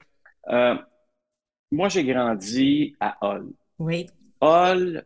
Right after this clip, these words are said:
Speaker 1: euh, le quartier où j'ai grandi, c'était pas, si tu veux, le plus aisé. Je suis pas en train de te dire que je vivais dans la pauvreté,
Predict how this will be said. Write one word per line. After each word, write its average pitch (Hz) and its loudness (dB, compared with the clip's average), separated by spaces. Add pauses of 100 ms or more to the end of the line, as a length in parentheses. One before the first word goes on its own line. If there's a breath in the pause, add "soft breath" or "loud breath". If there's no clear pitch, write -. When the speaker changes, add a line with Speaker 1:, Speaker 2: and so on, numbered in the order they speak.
(140)
Speaker 1:
euh, 107 -2 (400)
le 110 2
quartier 127 0
où 170 6
j'ai 139 6
grandi, 113 4
c'était 110 -2
pas, 143 2 (340 loud breath)
si 113 -18
tu 117 -10
veux, 135 2
le 123 2
plus 135 0
aisé. 110 0
Je - -20
suis - -20
pas 113 -4
en 117 -2
train 123 -2
de 117 -6
te 123 0
dire 117 0
que 117 -6
je 104 -8
vivais 107 -2
dans 120 -4
la 107 -2
pauvreté, 113 -2